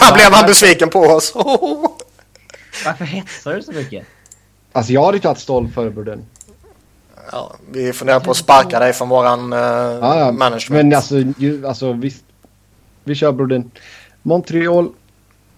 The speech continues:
Speaker 1: Varför vill du ta en skitspelare som Stahl för?
Speaker 3: Därför att du måste ha något jävla namn
Speaker 2: Jag har ju
Speaker 3: framåt.
Speaker 2: Söderberg. Och
Speaker 3: Ja,
Speaker 2: Gaborik.
Speaker 3: grattis.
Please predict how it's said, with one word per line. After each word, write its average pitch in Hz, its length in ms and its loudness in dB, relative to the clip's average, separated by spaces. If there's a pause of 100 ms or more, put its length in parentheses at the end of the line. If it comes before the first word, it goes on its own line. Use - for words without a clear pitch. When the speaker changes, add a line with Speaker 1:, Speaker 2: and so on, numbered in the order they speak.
(1300)
Speaker 1:
Varför 175 240 -2
vill 202 120 -4
du 196 60 -10
ta 156 360 2
en 156 220 -4
skitspelare 127 640 -6
som 143 120 -14
Stahl 110 320 -12
för? - 180 -14 (2500)
Speaker 3:
Därför 110 160 -8
att 113 60 -4
du 117 60 2
måste 123 240 2
ha 120 140 4
något 127 440 2 (160)
jävla 107 760 -2 (260)
namn 104 340 -4
Speaker 2:
Jag 107 80 -8
har 139 120 -2
ju 170 40 -4
Speaker 3:
framåt. 160 240 -6
Speaker 2:
Söderberg. 151 260 -8 (600)
Och - 60 -14
Speaker 3:
Ja, 127 40 -10
Speaker 2:
Gaborik. 147 420 0
Speaker 3:
grattis. - 460 -8